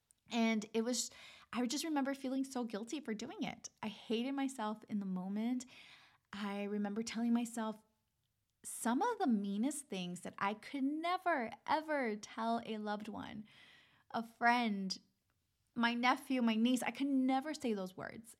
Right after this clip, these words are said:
ever. They aren't, some of those words weren't even part of or aren't part of my day-to-day vocabulary. And it wasn't until I really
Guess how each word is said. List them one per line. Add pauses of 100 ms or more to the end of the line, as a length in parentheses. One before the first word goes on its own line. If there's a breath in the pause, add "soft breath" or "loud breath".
ever. (840)
They
aren't,
some
of
those
words
weren't
even
part
of
or
aren't
part
of
my
day-to-day
vocabulary. (640 loud breath)
And
it
wasn't
until
I
really